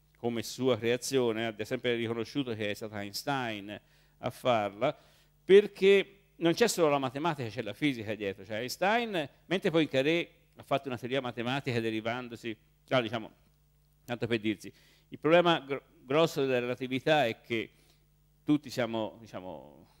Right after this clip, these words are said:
impariamo a scuola la relatività galileiana, no? In cui se io sono sopra un autobus che sta andando a cinquanta all'ora e tiro un sasso a venti all'ora davanti a me, il sasso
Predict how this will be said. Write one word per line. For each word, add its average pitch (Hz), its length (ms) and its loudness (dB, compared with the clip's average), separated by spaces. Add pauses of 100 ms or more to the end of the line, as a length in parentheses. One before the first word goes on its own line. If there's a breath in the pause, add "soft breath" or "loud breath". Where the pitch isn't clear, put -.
(140)
impariamo 123 400 -2
a 139 60 0
scuola 135 560 0
la 117 80 -6
relatività 107 540 -6
galileiana, 98 760 -8
no? 131 160 -6
In 104 140 -12
cui 113 260 -4
se 104 140 -10
io 120 320 -2 (300 soft breath)
sono 120 580 0
sopra 123 420 -2
un 113 160 -4
autobus 123 440 -4
che 104 100 -18
sta 98 140 -12
andando 113 220 -12
a 107 40 -6
cinquanta 113 480 -6
all'ora 104 340 -4
e - 80 -14
tiro 117 240 -6
un 123 120 -6
sasso 120 600 -4 (440 soft breath)
a 104 140 -6
venti 123 340 -4
all'ora 117 440 0
davanti 117 420 -4
a 190 60 -2
me, 120 420 -4
il 110 120 -16
sasso 101 560 -8